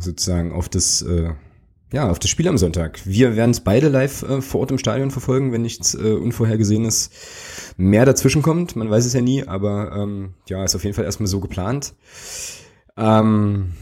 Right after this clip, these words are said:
und der Ralf hat ja jetzt schon so ein kleines bisschen, äh, angedeutet, was, äh, ja, was da vielleicht sportlich so auf uns zukommen könnte und so weiter. Ähm,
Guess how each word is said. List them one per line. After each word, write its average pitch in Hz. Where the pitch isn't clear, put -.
und 113
der 107
Ralf 104
hat 131
ja 120
jetzt 110
schon 120
so 107
ein 101
kleines 117
bisschen, 107
äh, 95
angedeutet, 127
was, -
äh, 98
ja, 98
was 95
da 98
vielleicht -
sportlich 110
so 104
auf -
uns 107
zukommen 107
könnte 107
und 98
so 85
weiter. 131
Ähm, 101